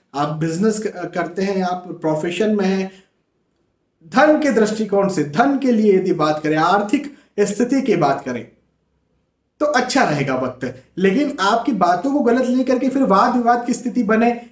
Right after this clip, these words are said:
ऐसा मुझे दिखता है, तो केवल आपको इस बात का ध्यान रखना है। और जब बातों को गलत लिया जाएगा, मैं कह रहा हूं, तो कहीं ना कहीं पारिवारिक, अ, मतभेद होकर के पारिवारिक माहौल जो है वो खराब हो सकता है, तो इस बात का आपको जरा ध्यान रखना है,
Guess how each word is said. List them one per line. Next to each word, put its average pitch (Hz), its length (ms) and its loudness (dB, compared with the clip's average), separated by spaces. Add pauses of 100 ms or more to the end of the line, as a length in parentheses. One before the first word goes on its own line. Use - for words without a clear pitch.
(100)
ऐसा 277 300 2
मुझे 180 260 2
दिखता 156 420 -2
है, 214 180 0
तो - 320 -8
केवल 247 360 4
आपको 220 300 4
इस 190 160 2
बात 180 260 2
का 175 60 -2
ध्यान 135 300 -2
रखना 123 240 -6
है। 131 260 -8 (140)
और 196 160 2
जब - 400 0
बातों 175 480 2
को 247 100 0
गलत 208 320 2
लिया 214 280 2
जाएगा, 208 420 2
मैं 220 180 2
कह 202 180 2
रहा 208 120 2
हूं, 233 120 0
तो 233 80 -4
कहीं 190 180 0
ना 196 120 0
कहीं 208 280 -2 (220)
पारिवारिक, 175 580 2 (360)
अ, 156 420 4
मतभेद 180 500 2
होकर 202 280 0
के 240 100 2
पारिवारिक 185 640 0
माहौल 165 440 0
जो 208 140 2
है 208 80 0
वो 208 80 0
खराब 180 500 -4 (220)
हो 175 120 0
सकता 120 380 -6
है, 123 440 -6
तो 202 180 -8
इस 202 260 0
बात 170 300 2
का 190 80 0
आपको 151 260 -2
जरा - 320 -4 (760)
ध्यान 143 320 0
रखना 107 260 -8
है, - 160 -20